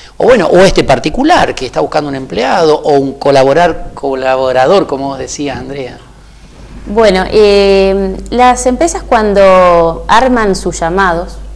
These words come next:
Speaker 2: eh, generalmente hay dos tipos de llamados. A veces hay llamados que son, eh, explican bien cuál es el perfil del candidato, y hay otros llamados que explican poco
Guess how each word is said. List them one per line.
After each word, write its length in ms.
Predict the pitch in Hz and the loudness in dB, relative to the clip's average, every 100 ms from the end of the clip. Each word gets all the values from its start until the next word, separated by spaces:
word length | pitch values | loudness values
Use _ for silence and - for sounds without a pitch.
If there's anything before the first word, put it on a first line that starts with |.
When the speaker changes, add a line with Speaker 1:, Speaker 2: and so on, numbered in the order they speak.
| - - - - | -18 -18 -18 -8
Speaker 2:
eh, 720 | 175 170 165 160 160 156 - - | -2 0 2 2 0 -2 -6 -6
generalmente 460 | 220 226 240 277 294 | -2 0 2 2 2
hay 80 | |
dos 180 | 269 269 | 2 -2
tipos 280 | - 220 180 | -6 -8 -6
de 80 | 170 | -6
llamados. 340 | - 127 - - - - - - - - - - | -8 -12 -14 -14 -16 -16 -16 -16 -16 -16 -14 -2
A 60 | 247 | 0
veces 260 | 302 349 | 2 0
hay 80 | 320 | 0
llamados 440 | 285 254 254 277 277 | 2 2 2 2 0
que 340 | 220 214 196 190 | 0 2 2 0
son, 480 | 233 233 233 214 - | 0 0 0 -2 -2
eh, 480 | 190 180 175 175 165 | 0 2 4 4 2
explican 680 | 185 - 294 302 240 196 190 | -2 0 2 4 2 2 2
bien 440 | 226 226 214 208 - - - - | 4 4 2 -4 -10 -14 -16 -2
cuál 260 | 214 202 202 | 2 4 4
es 240 | 202 202 | 2 0
el 160 | 175 165 | -2 0
perfil 480 | 165 - 220 202 | -4 -2 2 2
del 160 | 170 160 | 2 0
candidato, 600 | 156 151 160 151 - 180 - - - - - - - - | -2 -4 -2 -4 -6 -12 -12 -16 -14 -16 -16 -16 -12 0
y 60 | |
hay 100 | 294 | 2
otros 240 | 311 330 311 | 4 2 2
llamados 400 | 294 294 302 294 | 2 4 2 2
que 280 | 269 254 | 0 2
explican 600 | 247 - 302 - 285 240 | 2 2 2 2 2 2
poco 460 | 311 285 - 269 | 2 0 2 0